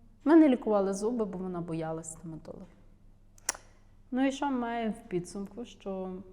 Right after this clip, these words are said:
внаслідок боязні стоматологів дівчинка потрапила до кардіохірургів двічі, була на гемодіалізі і зустрілася зі мною.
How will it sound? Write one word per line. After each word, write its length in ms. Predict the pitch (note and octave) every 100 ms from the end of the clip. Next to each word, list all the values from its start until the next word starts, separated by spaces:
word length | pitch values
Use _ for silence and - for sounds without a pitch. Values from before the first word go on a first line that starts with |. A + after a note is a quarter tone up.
| - - -
внаслідок 500 | G3 G#3 G#3+ G#3 F#3
боязні 400 | F#3+ F#3+ G3+ G#3
стоматологів 800 | - G#3 F#3+ G#3+ C#4+ D4+ A#3+ G#3 - - - -
дівчинка 680 | F3+ G#3+ A3+ G3+ - F#3 F3+ -
потрапила 540 | F#3+ G3 F#3+ F#3 E3+
до 120 | E3
кардіохірургів 1000 | E3+ F#3 F3 E3+ E3+ E3 D#3 D#3 D#3+ F3
двічі, 440 | F3 F#3 F#3+ - - - - - - - -
була 280 | G#3 A3+ G3+
на 120 | F#3+
гемодіалізі 960 | G3+ F#3+ F3+ F3 D#3 D#3+ F3 G#3 C4 E4 - - -
і 100 | -
зустрілася 800 | F#3 F3+ G3+ A#3 C#4 C4+ - A#3+ - - - -
зі 100 | F3+
мною. 260 | E3 F3+